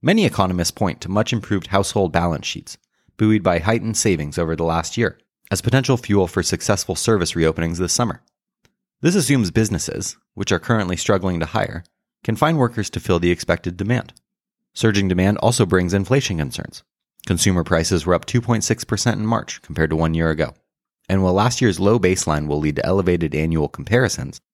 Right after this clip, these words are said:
recent inflation readings point to increasing prices. Despite those concerns,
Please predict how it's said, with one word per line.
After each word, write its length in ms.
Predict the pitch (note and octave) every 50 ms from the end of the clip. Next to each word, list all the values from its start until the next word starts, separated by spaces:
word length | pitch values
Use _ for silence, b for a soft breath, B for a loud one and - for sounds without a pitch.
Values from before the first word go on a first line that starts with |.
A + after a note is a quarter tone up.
| _ _
recent 320 | - C3 D#3 - F#3+ D#3
inflation 380 | B2+ A#2 - G2+ F#2+ - - F#2
readings 200 | F2+ F2 F2 E2
point 220 | - - G2+ D#2 -
to 120 | - F#2+
increasing 520 | E2+ E2 - - A#2 A#2 - - A#2+ G#2+ F#2+
prices. 520 | - F#2 D#2+ D#2+ - - G1+ - - - _ _ _ _ _ _ _ _
Despite 260 | G2 - - F#2+ F2
those 160 | D#2+ E2+ D#2+
concerns, 540 | - - D#2+ D#2+ - F#2+ A2 C#3+ E3+ - -